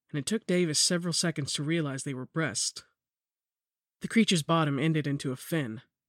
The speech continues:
that struck the damp ground with a wet thump. Bits of white surrounded the creature buried in the mud, littering the ground for feet around them.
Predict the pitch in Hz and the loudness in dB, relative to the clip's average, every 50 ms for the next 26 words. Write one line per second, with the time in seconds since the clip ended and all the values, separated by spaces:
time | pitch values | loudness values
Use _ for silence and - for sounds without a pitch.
0 | _ _ - - 135 - - - 180 170 - - 160 143 156 151 147 143 - - | _ _ -10 -8 -4 -2 0 0 0 0 0 -2 -4 -2 0 0 -2 -2 -4 -2
1 | 160 160 151 147 139 135 127 139 135 151 147 - - - - - 165 143 117 - | 0 0 0 0 -2 -2 -4 -4 -4 -4 -4 -4 -6 -10 -6 -2 -2 -2 -2 -4
2 | - - - _ _ _ _ _ _ _ _ _ _ _ _ _ _ _ _ _ | -10 -18 -20 _ _ _ _ _ _ _ _ _ _ _ _ _ _ _ _ _
3 | _ _ _ - - 185 180 - - 160 147 131 143 151 151 143 - - - 143 | _ _ _ -2 0 0 2 2 0 0 0 0 0 0 0 2 0 0 0 0
4 | 151 151 151 151 151 139 143 131 - - 170 165 151 - 151 135 131 143 156 151 | 0 0 2 0 0 -2 -4 -6 -2 0 0 2 2 0 -2 -2 -2 0 0 2
5 | 147 147 139 143 139 139 139 139 151 160 160 147 127 135 - _ _ _ _ _ | 2 0 0 -2 -2 -2 -2 0 0 0 0 -2 -4 -6 -12 _ _ _ _ _
6 | _ _ _ _ _ _ _ _ - 165 185 185 180 170 160 156 143 139 - 156 | _ _ _ _ _ _ _ _ 0 2 4 6 6 6 6 4 2 0 -2 -2
7 | 156 156 151 143 135 139 - 143 135 - - 175 170 151 - 131 127 135 151 160 | 0 0 2 0 -2 -2 -4 -8 -8 -4 0 0 0 0 0 -2 -2 0 0 2
8 | 156 143 131 120 120 - | 0 0 -2 -6 -10 -14